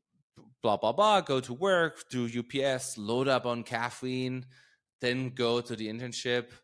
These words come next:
and then do this, and then the evening, you know, try to spend some more time on, on reading about, uh, Rails and stuff like that. And I did this <clears throat> for three months, and he was apparently happy with how I was progressing,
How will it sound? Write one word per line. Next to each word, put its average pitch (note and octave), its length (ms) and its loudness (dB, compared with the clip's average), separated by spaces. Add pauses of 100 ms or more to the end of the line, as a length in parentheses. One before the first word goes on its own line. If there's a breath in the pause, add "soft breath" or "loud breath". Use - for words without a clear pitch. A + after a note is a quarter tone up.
(200)
and G2 180 -10
then G#2 440 -4
do A2 180 -2
this, G#2+ 340 -4
and F#2+ 120 -12
then F#2 140 -10
the F#2+ 100 -10
evening, F2+ 720 -14
you F#2 100 -16
know, E2+ 200 -16
try F2 220 -6
to D#2+ 100 -12
spend - 280 -10
some F2 160 -10
more E2+ 80 -10
time E2 280 -14
on, E2 160 -14
on E2 240 -14
reading F2+ 400 -12
about, E2+ 420 -18 (680)
uh, F2 120 -16
Rails F2 720 -12 (120)
and F2+ 80 -20
stuff - 220 -12
like E2+ 120 -16
that. F2 200 -12 (880 soft breath)
And G2 120 -8
I G2+ 60 -6
did B2 200 -6
this - 480 -2 (340)
<clears throat> F3 200 -2
for A#2+ 160 -2
three C#3 180 -2
months, G2 560 -2
and F#2+ 500 -2 (760)
he C3+ 140 2
was G3+ 180 8
apparently E3+ 420 4
happy B2 340 2
with B2 260 0
how A#2+ 240 4
I A#2+ 80 6
was A#2+ 200 0
progressing, A#2+ 840 -2